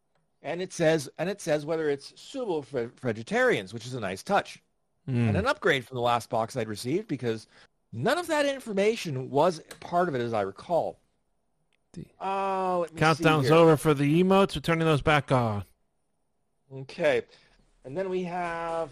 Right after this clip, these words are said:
Speaker 1: uh, various candies, including the Lost Detective candy, a soda fountain candy, Yamayoshi potato chips, spicy green onion flavor. Okay. And then they have,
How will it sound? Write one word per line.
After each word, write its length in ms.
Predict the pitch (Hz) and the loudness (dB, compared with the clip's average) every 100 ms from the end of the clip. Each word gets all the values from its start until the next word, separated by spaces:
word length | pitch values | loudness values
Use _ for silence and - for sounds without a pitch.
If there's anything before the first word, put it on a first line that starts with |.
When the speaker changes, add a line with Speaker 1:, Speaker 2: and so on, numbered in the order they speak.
| 131 | -12
Speaker 1:
uh, 420 | 147 139 139 131 127 | -8 -4 -2 -4 -6
various 500 | 117 131 120 117 - | -6 -6 -4 -8 -12
candies, 840 | - 233 269 269 277 269 247 - - | -12 -10 -10 -10 -10 -10 -10 -16 -16
including 460 | 151 143 135 131 | -18 -10 -8 -8
the 120 | 110 107 | -10 -4
Lost 340 | 110 107 - | -2 -2 -4
Detective 520 | 95 - 180 - 208 | -18 -12 -10 -4 -6
candy, 560 | - 208 196 196 196 185 - _ _ _ _ _ _ - | -4 -2 0 0 0 -4 -12 _ _ _ _ _ _ -20
a 100 | 92 | -18
soda 380 | - 208 233 | -8 -2 -2
fountain 340 | 190 214 196 190 | -2 -4 -6 -8
candy, 500 | 202 202 202 202 190 _ _ _ _ _ _ _ _ _ _ _ | -10 -10 -6 -6 -8 _ _ _ _ _ _ _ _ _ _ _
Yamayoshi 720 | 135 175 175 165 214 247 269 240 | -6 -4 -4 0 0 0 -6 -12
potato 400 | - - 240 202 | -14 -6 -2 -2
chips, 440 | - 127 - - _ _ _ _ | -4 -10 -12 -20 _ _ _ _
spicy 400 | 117 170 180 220 | -8 -6 -6 -12
green 340 | 185 180 208 185 | -8 -4 -4 -6
onion 300 | 165 202 180 | -4 -2 -2
flavor. 440 | 127 139 120 90 85 _ _ _ _ _ _ _ _ _ _ | -2 0 0 -2 -12 _ _ _ _ _ _ _ _ _ _
Okay. 320 | - 123 170 233 _ _ _ _ _ _ _ _ _ _ _ | -8 -4 -2 -4 _ _ _ _ _ _ _ _ _ _ _
And 100 | 113 | -12
then 160 | 170 262 | -8 -6
they 120 | 294 | -6
have, 360 | 214 247 233 | -8 -6 -6